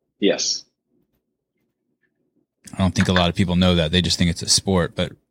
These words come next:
Speaker 2: really Greg
Speaker 1: It's
Speaker 2: just said, "Hey, let's start timing some workouts so people
Speaker 1: Yeah.
Speaker 2: work out harder."
Speaker 1: And I remember too, the first time I did a CrossFit workout, or that, you know, I can't say I really, I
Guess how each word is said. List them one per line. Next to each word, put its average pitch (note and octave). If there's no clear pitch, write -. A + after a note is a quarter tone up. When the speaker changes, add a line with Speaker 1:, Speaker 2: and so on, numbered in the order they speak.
Speaker 2:
really F2+
Greg C#3
Speaker 1:
It's F3
Speaker 2:
just -
said, F2+
"Hey, G#2
let's F#2+
start F#2
timing F2+
some E2
workouts F2
so -
people F#2+
Speaker 1:
Yeah. F#2
Speaker 2:
work E2
out F2
harder." F2
Speaker 1:
And C3
I D#3
remember B3+
too, -
the D3
first D3
time D3+
I C3+
did C#3
a B2
CrossFit A#2
workout, G#2+
or G#2
that, G#2
you A2
know, G2
I F#2
can't -
say A2+
I -
really, G2+
I G2